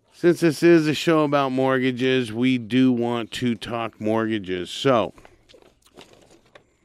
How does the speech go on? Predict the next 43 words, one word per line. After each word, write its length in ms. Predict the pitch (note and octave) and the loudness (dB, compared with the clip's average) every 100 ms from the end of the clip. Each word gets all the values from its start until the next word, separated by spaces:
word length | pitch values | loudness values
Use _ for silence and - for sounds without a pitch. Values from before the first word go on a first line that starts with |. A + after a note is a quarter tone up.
| _ - - | _ -20 -12
before 340 | A2+ - C3+ | -10 -6 -4
I 40 | C3 | -4
bring 300 | A2 B2+ B2+ | -2 -2 -2
my 140 | A#2+ | -2
two 320 | A#2 - C3+ | -4 -4 -4
great 540 | A#2 G2 G#2 A#2+ B2 F2+ | -2 -4 -2 0 -2 -4
guests, 520 | A#2+ A#2+ A2+ - - | -4 -4 -8 -12 -10
Will 440 | G#2+ A#2+ A#2 B2 - _ - - - _ - | -4 -2 -2 -4 -8 _ -20 -20 -20 _ -6
and, 320 | G#2+ A2 A2+ | -2 0 0
uh, 160 | A2 G#2+ | -2 -4
Peter, 360 | - C#3 A#2 G#2+ | -2 0 0 0
on, 400 | G#2 G#2+ G#2+ - | -2 -4 -6 -8
um, 520 | G2+ G#2+ G#2+ G#2+ G2 | -6 -4 -2 -4 -4
I 80 | G#2+ | -4
gotta 160 | B2+ C3 | -4 -4
quote 300 | - C#3+ C3+ | 0 0 0
some 200 | C3+ A#2+ | -2 0
rates 280 | C3 D#3 - | 2 2 0
here. 240 | A2+ E2 | -6 -6
But 220 | F2+ F#2+ | -8 -10
first, 280 | - C3 C3+ | -4 -2 -2
I'm 60 | B2+ | -2
gonna 160 | A#2+ | -2
tell 220 | A2+ A#2+ B2+ | -2 -2 0
you 60 | |
about 180 | A#2 A2+ | 0 -4
a 20 | |
story, 580 | G2+ - C#3 C3+ G#2 A2+ _ _ _ - _ _ _ _ _ _ - | -8 -4 -2 0 0 -4 _ _ _ -20 _ _ _ _ _ _ -10
uh, 220 | G2+ A2+ | -4 -4
that 180 | A2+ A#2 | -2 -2
I 120 | C3+ | -2
did. 360 | C#3+ B2 A#2+ C3 | -2 -2 -2 -2
I'm 100 | A#2+ | -4
gonna 140 | A#2 | -4
keep 240 | - D#3+ | -4 -6
telling 260 | C#3 B2 G#2 | -4 -4 -4
this 160 | G2+ - | -6 -8
story 380 | - G2+ G2+ | -6 -2 -2
because 260 | A2 G#2+ A2+ | -2 -2 -2
it's 180 | A#2 A2 | -4 -4
a 60 | |
great 480 | A2 G2+ G#2+ B2+ E3+ | -4 -2 2 4 4
one. 260 | F#2 D#2 | 2 -10